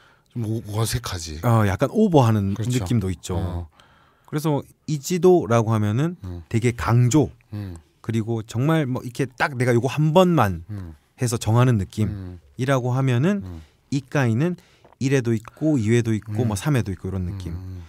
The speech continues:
Speaker 2: 그 아우구스투스 칠팔님이 남겨주신 댓글에 보면은
Speaker 1: 음.
Speaker 2: 참 잘 정리해 주셨는데
Speaker 1: 음.
Speaker 2: 요런 게 있습니다. 어, 이치도는
Speaker 1: 음.
Speaker 2: 이치도 이때 미타이와 같이 횟수에 연연하지 않고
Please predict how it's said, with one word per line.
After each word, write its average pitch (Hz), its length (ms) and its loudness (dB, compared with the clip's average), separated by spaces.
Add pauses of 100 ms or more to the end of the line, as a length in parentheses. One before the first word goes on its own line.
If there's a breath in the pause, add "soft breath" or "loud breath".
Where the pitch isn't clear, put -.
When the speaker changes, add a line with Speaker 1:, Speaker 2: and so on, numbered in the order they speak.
(280 loud breath)
Speaker 2:
그 156 300 0 (120)
아우구스투스 208 840 -2
칠팔님이 131 840 0
남겨주신 120 520 -2
댓글에 117 380 -2
보면은 95 420 -2
Speaker 1:
음. 92 200 -8 (100)
Speaker 2:
참 139 200 -4
잘 104 160 -6
정리해 110 320 0
주셨는데 98 480 -4 (200 loud breath)
Speaker 1:
음. 90 260 -12
Speaker 2:
요런 147 240 0
게 117 80 -2
있습니다. 87 600 -6 (640 soft breath)
어, 98 300 -4 (140)
이치도는 120 760 0 (180)
Speaker 1:
음. 92 200 -12 (260)
Speaker 2:
이치도 143 420 -2
이때 151 300 -2
미타이와 90 1000 -4
같이 170 440 -4 (400)
횟수에 190 420 2
연연하지 120 640 0
않고 127 440 -6